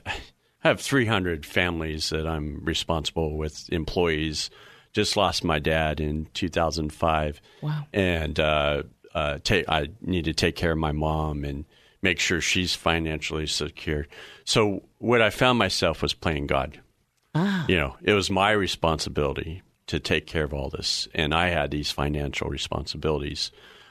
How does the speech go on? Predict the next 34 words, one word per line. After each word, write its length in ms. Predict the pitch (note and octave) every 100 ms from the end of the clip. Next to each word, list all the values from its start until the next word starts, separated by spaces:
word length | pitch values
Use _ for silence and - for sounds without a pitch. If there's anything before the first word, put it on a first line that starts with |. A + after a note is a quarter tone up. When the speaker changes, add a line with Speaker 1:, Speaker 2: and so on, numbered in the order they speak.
| _
Speaker 1:
of 220 | - E2+
that. 280 | D#2 D2+ - - - - -
And 380 | A2 A2 G#2 G2 - _ _ -
guess 260 | G#2+ -
what? 160 | F#2+ D#2
I'm 160 | E2
not 160 | E2 C#2+
God. 280 | - D2 E2
<laughs> 260 | - - - C#3 C#3
Speaker 2:
Wow. 420 | C#3 D3 D3 C#3+ D3
Speaker 1:
God 280 | G3 G#3 A2+
called 260 | B2 G#2+
me 100 | G#2 F#2+
to 100 | F2+
move, 640 | E2+ E2 E2 E2+ D#2+ -
and 300 | - F2 E2+
I 100 | D#2+
didn't, 460 | E2 - F#2 E2+ E2+
and 160 | E2 D#2+
then 120 | D#2
the 100 | D#2
two-by-four, 1300 | D#2+ G2+ F2 E2 D#2 - F2+ F2 E2+ D#2 D#2 D2+ E2 _ _ _ _
uh, 180 | D#2+ D2 - _
hit 360 | - G2+ F2 E2
me 340 | D#2 D2+ D2+ - - _ _ -
in 200 | E2+ D2+
two 140 | F2
thousand 320 | E2 D#2+ D#2+ D#2+
eight 120 | D2+
where 140 | D#2
I 80 | D2+
had 200 | D2 E2+
no 200 | D#2+ D#2
option. 520 | D2+ D2+ - - D2